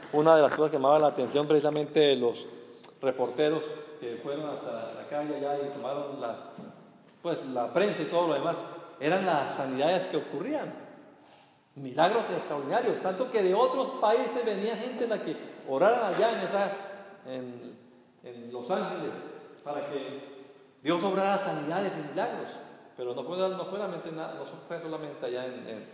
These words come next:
Azusa Street, también fue en Topeka, Kansas, por allá en Pensacola, y en varios lugares, en ese avivamiento inicial que hubo acá en el mil novecientos, lo extraordinario eran las sanidades. Y de ahí, entre comillas, todos los pentecostales que salieron de ahí,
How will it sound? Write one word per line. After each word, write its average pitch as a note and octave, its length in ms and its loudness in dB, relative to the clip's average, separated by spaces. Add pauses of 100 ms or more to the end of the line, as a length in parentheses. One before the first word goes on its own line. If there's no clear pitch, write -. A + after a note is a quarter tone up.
Azusa B2+ 360 -6
Street, - 720 -10
también B2+ 300 -4
fue C3+ 220 -2
en B2+ 120 -4
Topeka, A#2+ 440 -4
Kansas, D#3+ 440 0 (320)
por A#2+ 140 2
allá A#2 100 4
en B2 120 -6
Pensacola, D3 600 0 (260)
y C3 100 -4
en A#2+ 140 -8
varios D#3+ 220 2
lugares, D3 360 0 (800)
en B2+ 140 -6
ese C3 160 -2
avivamiento D#3 600 0
inicial D#3 380 -2
que D3+ 100 -8
hubo D3+ 120 0
acá D3+ 240 -4
en D3 140 -8
el B2+ 120 -8
mil D3 160 -8
novecientos, D3 580 -8 (600)
lo C3 280 0
extraordinario C3 520 -2
eran D#3+ 200 0 (480)
las A2+ 260 -10
sanidades. G#2 600 -10 (640)
Y B2+ 140 -6
de A#2+ 100 -4
ahí, D3 240 0
entre D3 220 -6
comillas, D3+ 500 -4
todos D#3 180 2
los D3 140 0
pentecostales C3 720 -6
que - 80 -10
salieron C#3+ 300 -2
de B2+ 80 0
ahí, - 440 -6